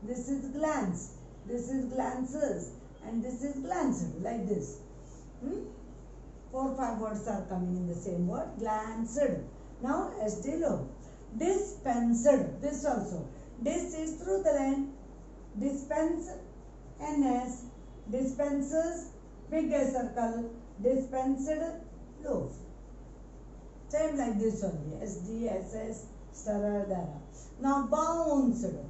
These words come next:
Bounced word. This is bounce. See, this is bounce. Bounces. Bounced. Like this. Now, this word, be bounced. Out diphthong.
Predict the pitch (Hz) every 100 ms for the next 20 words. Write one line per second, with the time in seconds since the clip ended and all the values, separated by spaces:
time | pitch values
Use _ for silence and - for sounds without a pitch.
0 | - - - 202 269 294 320 311 302 277
1 | 294 311 320 - - - - 277 - 320
2 | 311 330 320 220 175 - - - - -
3 | - - 233 185 202 240 285 277 240 302
4 | 247 175 - - - - - 185 226 247
5 | 254 - 294 220 123 - - - - -
6 | 180 226 240 247 - 311 175 - - -
7 | 220 220 175 151 123 - - - - 233
8 | 240 254 339 359 226 196 185 226 - -
9 | - - 185 233 240 277 320 - - -
10 | - - - - - - - - 330 311
11 | 190 175 - 285 302 233 214 - 160 135